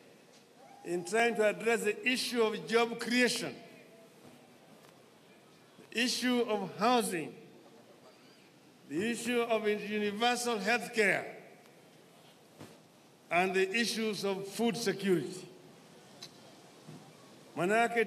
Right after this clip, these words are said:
tangu tupate uhuru tulisema tuko na maadui matatu: ugonjwa,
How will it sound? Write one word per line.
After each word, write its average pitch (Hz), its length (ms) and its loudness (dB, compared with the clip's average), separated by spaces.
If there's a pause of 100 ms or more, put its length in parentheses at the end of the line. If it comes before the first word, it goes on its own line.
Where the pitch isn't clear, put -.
tangu 262 500 0
tupate 233 440 -2
uhuru 240 320 2
tulisema 233 680 0 (760)
tuko 226 200 -2
na 226 140 2
maadui 220 640 2
matatu: 226 720 0 (2250)
ugonjwa, 233 760 2